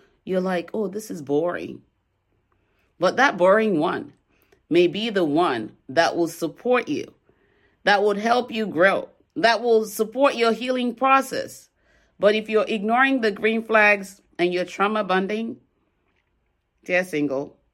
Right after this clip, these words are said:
you will lose yourself in the process and you will lose out on the good person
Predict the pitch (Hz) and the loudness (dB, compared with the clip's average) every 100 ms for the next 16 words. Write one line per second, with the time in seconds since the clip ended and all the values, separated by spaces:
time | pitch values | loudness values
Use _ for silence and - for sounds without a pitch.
0 | _ - 170 175 175 170 208 180 151 147 | _ -6 -4 -2 -2 -2 -4 -2 -4 -2
1 | 151 147 139 131 135 135 127 123 131 - | -2 -2 -6 -8 -8 -8 -8 -10 -10 -10
2 | 156 165 160 165 156 165 196 170 151 156 | -6 -4 -4 -4 -4 -4 -4 -4 -6 -6
3 | - 147 143 143 143 127 - 262 - 165 | -6 -4 -4 -6 -8 -10 -10 -10 -4 -4
4 | 135 - 131 147 | -2 -4 -6 -8